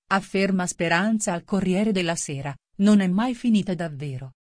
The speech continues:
Adesso c'è una ripartenza e probabilmente sì, il terzo picco arriverà.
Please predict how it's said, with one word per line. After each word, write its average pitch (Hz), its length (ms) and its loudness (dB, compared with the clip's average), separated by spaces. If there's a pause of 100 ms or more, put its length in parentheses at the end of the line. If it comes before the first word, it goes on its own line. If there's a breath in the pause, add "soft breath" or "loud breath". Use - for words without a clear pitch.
(260)
Adesso 196 440 2
c'è 208 180 0
una 170 240 0
ripartenza 202 800 -4
e 170 100 -2
probabilmente 220 1000 2
sì, 143 240 -6 (260)
il 208 200 2
terzo 185 480 0
picco 294 320 -2
arriverà. 165 560 -4